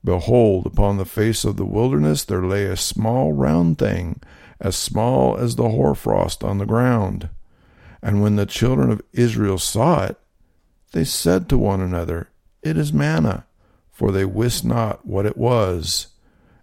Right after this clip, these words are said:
And Moses said unto them, This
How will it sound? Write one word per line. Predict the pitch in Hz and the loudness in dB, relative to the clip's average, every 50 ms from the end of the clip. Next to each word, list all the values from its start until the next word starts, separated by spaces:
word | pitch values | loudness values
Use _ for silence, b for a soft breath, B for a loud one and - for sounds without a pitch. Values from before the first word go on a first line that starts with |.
| b - | b -6
And | - 95 98 95 | -4 -2 0 0
Moses | 98 98 104 110 101 107 104 95 - | 2 2 0 0 0 -2 -4 -4 -2
said | - - - - 147 160 | -4 -2 0 2 2 2
unto | 151 127 107 98 98 92 | 2 2 0 0 -2 -2
them, | 92 92 87 85 82 85 - - | -2 -2 -2 -2 -2 -4 -6 -8
This | - 104 101 95 120 127 139 131 110 110 110 - - - | -12 -12 -4 0 2 4 4 4 2 0 -2 -4 -8 -8